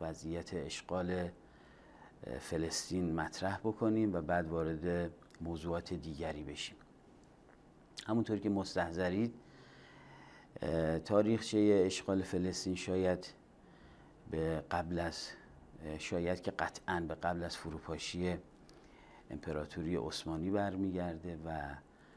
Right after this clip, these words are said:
اساساً مسئلهٔ جنبش صهیونیسم وقتی مطرح شد توسط این، اه، فردی که ملاحظه می‌فرمایید، ناتان بیرباوم، اه، که یک یهودی آلمانی، اه، آلمانی الاصل هست،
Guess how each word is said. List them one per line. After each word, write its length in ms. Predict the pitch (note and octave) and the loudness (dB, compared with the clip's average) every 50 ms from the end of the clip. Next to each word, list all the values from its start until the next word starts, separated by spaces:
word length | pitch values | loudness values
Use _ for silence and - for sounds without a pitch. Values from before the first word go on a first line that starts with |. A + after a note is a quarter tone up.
| - - - - - | -20 -20 -20 -18 -6
اساساً 720 | - F2 - - - F2+ F2+ F2+ - - G#2 A2+ A#2+ A#2 A2 G#2+ - - | -4 -4 -4 -2 -2 -2 -2 -2 0 2 4 6 6 6 6 2 -2 -4
مسئلهٔ 580 | D#2+ F2 - - - - F2 F2+ F#2+ F#2 F#2 F2+ | -6 -6 -6 -6 -6 -4 -4 -2 0 0 0 -2
جنبش 460 | F2 F2+ F2 F2 F2 F2+ F2+ - F2+ | -2 -2 -2 -2 -2 -2 -4 -4 -6
صهیونیسم 760 | - - F2+ E2+ E2 - - F2 F2 F2+ G2 G#2 G2+ F#2+ E2+ | -6 -4 -4 -4 -4 -4 -4 -2 2 2 2 2 2 0 -4
وقتی 260 | E2 D#2+ - - E2 | -4 -4 -4 -6 -4
مطرح 460 | E2+ E2 E2 - - E2+ E2+ D#2+ - | -4 -4 -4 -6 -4 -4 -4 -4 -4
شد 180 | - - F2 D#2 | -8 -8 -8 -8
توسط 760 | - E2 E2 D#2+ E2+ - - - F#2+ F2 - F2+ F2 E2 D#2 - - - - - - - - - - - - - - - - - - - | -6 -6 -6 -6 -6 -8 -6 -6 -6 -4 -2 0 0 0 -2 -6 -12 -20 -20 -20 -20 -20 -20 -20 -20 -18 -16 -16 -16 -16 -18 -18 -16 -6
این، 300 | - F2+ E2+ E2+ E2 - - - - | -4 -2 0 0 0 -2 -4 -6 -8
اه، 420 | - D2 D2+ D#2 D2+ C#2+ C#2 C2+ - | -6 -4 -4 -2 -2 -2 -2 -4 -4
فردی 460 | - - - E2+ F2 F2 D2+ D#2 D#2+ | -6 -2 0 2 2 2 0 -2 -6
که 180 | - - E2+ | -4 -2 -2
ملاحظه 460 | E2 E2 E2 D#2+ E2 E2 D#2+ D#2 E2 D#2+ | 0 0 0 0 0 -2 -2 -2 -4 -4
می‌فرمایید، 680 | E2 - - E2 D#2+ D#2+ D2+ D#2 D#2+ E2 F2 F#2 F2 | -4 -6 -6 -6 -4 -4 -4 -2 -4 -2 -2 -2 -2
ناتان 360 | F2+ F2+ F2 - - E2+ D#2+ D2 | -2 -4 -4 -4 -4 -4 -4 -4
بیرباوم، 600 | D#2 D#2+ D#2 C#2+ C#2+ E2 F2 F#2 F#2+ G2+ G#2+ G#2+ - - - - - - - - - - - - - - - - - - - - - - | -4 -4 -4 -2 0 0 2 4 4 4 2 0 -2 -8 -18 -20 -20 -20 -20 -20 -20 -20 -20 -20 -20 -20 -20 -20 -20 -20 -20 -20 -14 -8
اه، 260 | - C2+ C#2+ C#2+ D2 | -6 -4 -4 -4 -6
که 180 | - - - D2+ | -6 -4 -4 -2
یک 400 | D2 D#2 D#2+ D#2+ D#2+ - - D2+ | 0 2 0 0 0 -2 -6 -4
یهودی 540 | D2 D#2+ D#2+ D#2 D#2+ D#2 D#2 C#2+ E2+ F2 | -2 -2 -2 -2 -2 -4 -4 -2 0 0
آلمانی، 640 | D#2+ A#1+ C#2 D2+ D2 D2 D#2+ D#2 D#2 D#2 E2 E2+ D#2+ - - - | 0 0 0 -2 -2 -2 -2 -2 0 0 -2 -2 -4 -6 -8 -10
اه، 340 | E2 D#2+ D#2+ D#2 D#2 D#2 - - - - | -8 -6 -6 -4 -6 -6 -8 -10 -12 -6
آلمانی 440 | - F2 E2+ E2 E2 E2 D#2+ D#2 D#2 | -4 -4 -2 -2 0 0 0 -2 -2
الاصل 380 | D#2 - - E2 D#2+ - - - | -2 -2 -4 -4 -4 -4 -6 -6
هست، 520 | - - F2+ F#2 F#2+ G2+ - - - - | -4 -2 0 0 0 0 0 -4 -6 -8